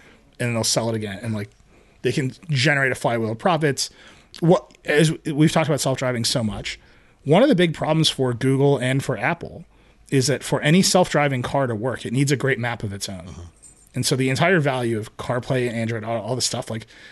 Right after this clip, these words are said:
Speaker 1: it starts to go to zero as the cars drive themselves, unless you are integrated into the car. So Google's coming at it its way.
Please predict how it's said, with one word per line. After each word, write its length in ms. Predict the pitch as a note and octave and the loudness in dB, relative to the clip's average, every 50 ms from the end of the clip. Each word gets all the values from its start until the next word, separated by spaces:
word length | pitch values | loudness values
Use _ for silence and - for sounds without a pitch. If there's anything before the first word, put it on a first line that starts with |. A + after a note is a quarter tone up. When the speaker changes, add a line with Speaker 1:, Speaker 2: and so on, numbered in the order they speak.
| - - | -12 -4
Speaker 1:
it 100 | D3+ C3+ | -2 -2
starts 320 | - - E3+ F#3+ G3 - | 0 2 2 2 2 2
to 100 | - - | 2 2
go 220 | F3 C3+ D3+ D3 D3+ | 4 4 4 4 4
to 100 | D3 C3+ | 4 2
zero 460 | A#2 - - A#2 A#2+ A2+ F#2+ F#2 F#2 | 2 0 -2 -2 -2 -4 -6 -8 -8
as 140 | F#2+ G2+ - | -8 -8 -8
the 60 | A#2+ | -8
cars 280 | - - A2 F#2+ G2 - | -8 -10 -10 -6 -6 -6
drive 300 | - G2 F2 F2+ - - | -6 -6 -8 -10 -12 -10
themselves, 520 | A2 A2 - D3 C#3 C#3 D3 E3+ - - - | -8 -6 -4 -2 -2 -2 -2 -4 -4 -6 -4
unless 240 | C#3+ C3 B2+ - - | 0 0 2 2 4
you 80 | D3+ C#3 | 4 2
are 80 | C3+ - | 2 2
integrated 460 | D#3+ C#3+ C#3 C3 B2+ B2+ A#2+ A#2 A#2 A2 | 2 2 2 2 0 0 0 -2 -2 -4
into 200 | A2 G#2+ G2 F#2 | -6 -8 -8 -10
the 80 | F#2+ | -12
car. 300 | - - - - - - _ - - - - - - - _ - | -14 -16 -16 -18 -18 -20 _ -20 -20 -20 -20 -20 -20 -20 _ -8
So 180 | - - C#3+ | 0 2 2
Google's 380 | C3 D#3+ F3+ F#3 F#3+ E3+ D3 - | 6 6 6 6 6 4 4 2
coming 300 | - - D#3 D3 C#3 C3 | 0 0 0 0 2 2
at 140 | B2+ A#2+ A#2+ | 0 0 0
it 140 | A#2+ - - | 0 0 0
its 200 | E3 D#3+ - - | 0 0 0 0
way. 360 | C3 A#2+ B2 A2+ A2 A2 A#2 | -2 -2 -2 -2 -4 -6 -8